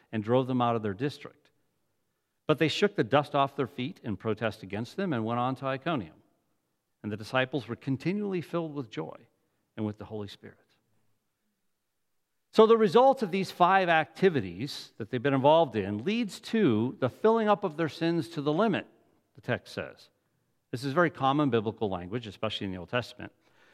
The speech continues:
of reaching the limit that has been set by divine decree. It's as though they make sure to commit all the sins possible and pile them as high as possible. It's the culmination of a long history where each generation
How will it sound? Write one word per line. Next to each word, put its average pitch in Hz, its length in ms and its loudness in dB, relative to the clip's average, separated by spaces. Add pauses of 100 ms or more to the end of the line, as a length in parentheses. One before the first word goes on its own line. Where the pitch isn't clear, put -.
(220)
of 147 260 4
reaching 240 440 0
the 196 100 6
limit 151 400 4 (240)
that 127 140 2 (500)
has 131 160 -4
been 123 180 0
set - 380 2
by 139 140 4
divine 123 480 0
decree. 101 500 -8 (1300)
It's 240 220 4
as 180 220 0
though 151 520 4 (120)
they 190 120 6
make 208 220 2
sure 160 560 4 (640)
to 160 60 0
commit 180 280 4
all 165 220 6
the 190 80 -2
sins 165 260 -2
possible 139 540 2
and 110 100 -2
pile 135 300 2
them 127 140 0
as 107 80 -8
high 107 240 0
as 87 80 -14
possible. - 480 -14 (1080)
It's 180 140 2
the 202 100 4
culmination 220 640 2
of 180 80 6
a 151 60 6
long 185 340 6
history 151 480 0
where 151 160 4
each 226 300 -6
generation 175 880 2